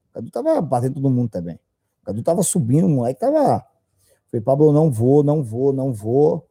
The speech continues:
Ele, "Não, professor, por favor, por favor, por favor." Aí ele fez a filha dele falar comigo no hospital. Pá, "Ô, tio, meu pai foi que vai trazer o troféu pra mim, mano. Acho que esse é o troféu que tá com ela. Com o resto eu pego, todos os troféus estão na minha academia. Todos os atletas.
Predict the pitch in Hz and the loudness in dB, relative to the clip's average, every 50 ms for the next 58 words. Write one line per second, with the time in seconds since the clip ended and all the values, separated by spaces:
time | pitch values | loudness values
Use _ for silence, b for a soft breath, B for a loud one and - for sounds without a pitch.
0 | _ _ _ _ _ _ _ - - 123 127 135 156 165 156 160 160 131 156 147 | _ _ _ _ _ _ _ -10 -6 -4 -2 0 0 0 0 0 -2 -2 -2 -6
1 | - 147 123 110 143 - - 147 143 123 123 151 143 143 139 - - 139 131 120 | -4 -6 -6 -6 -8 -6 -2 -2 -2 0 0 -2 -2 -4 -8 -4 -2 -2 -2 -2
2 | 139 143 - - 139 135 131 143 151 147 - _ _ _ _ _ _ _ _ _ | -4 -6 -4 -4 -4 -2 0 0 -2 -2 -4 _ _ _ _ _ _ _ _ _
3 | _ _ _ _ _ _ _ _ - 120 131 143 151 135 107 143 151 151 151 147 | _ _ _ _ _ _ _ _ -6 -4 -2 -2 -2 -4 -4 -4 -4 -4 -4 -6
4 | - 139 147 143 135 143 143 131 123 135 143 143 - 135 131 127 131 127 127 123 | -6 -6 -6 -4 -2 -2 -4 -2 -4 -2 -4 -4 -4 -4 -4 -4 -4 -4 -2 -2
5 | 135 147 147 139 - - - 131 - - 135 131 139 135 - - 170 - _ _ | -2 -2 -4 -6 -8 -6 -6 -6 -4 -2 0 0 0 0 0 -4 -8 -8 _ _
6 | _ - 170 160 165 - - 320 370 349 320 202 127 - _ _ _ _ _ _ | _ -6 -6 -6 -4 -2 -2 -2 0 0 -2 -4 -6 -8 _ _ _ _ _ _
7 | _ _ _ _ _ _ _ _ _ - 156 156 170 170 - 175 185 175 208 214 | _ _ _ _ _ _ _ _ _ -6 0 0 0 2 4 2 2 2 0 -4
8 | 202 196 185 - 180 180 185 185 185 185 170 - - 175 170 - 180 175 160 151 | -4 -6 -4 -2 -2 -2 -2 0 0 -2 -2 2 2 0 2 2 2 2 2 2
9 | 147 151 139 120 110 113 110 - 139 135 - 143 139 139 139 127 131 135 127 - | 0 0 -2 -2 -4 -8 -8 -6 -6 -4 -2 -2 -4 -2 -4 -4 -4 -4 -4 -4
10 | 139 139 - 143 135 123 113 107 - 107 110 117 123 - 135 113 - - 123 127 | -8 -6 -6 -6 -6 -6 -6 -8 -8 -6 -4 -4 -2 -4 -4 -6 -2 -2 -2 -2
11 | 127 123 - - 151 156 156 170 - 170 151 131 - 131 131 139 139 143 143 139 | -2 -4 -6 -8 -8 -8 -8 -8 -4 -4 -4 -2 -2 -2 -2 -2 -2 -2 -2 -2
12 | - 139 135 139 135 110 92 80 - _ _ _ _ _ _ _ _ _ _ - | -2 -2 0 0 -2 -2 -4 -8 -12 _ _ _ _ _ _ _ _ _ _ -10
13 | - 127 127 131 151 - - 117 101 90 87 _ | -8 -6 -4 -2 -4 -4 -2 -4 -4 -6 -6 _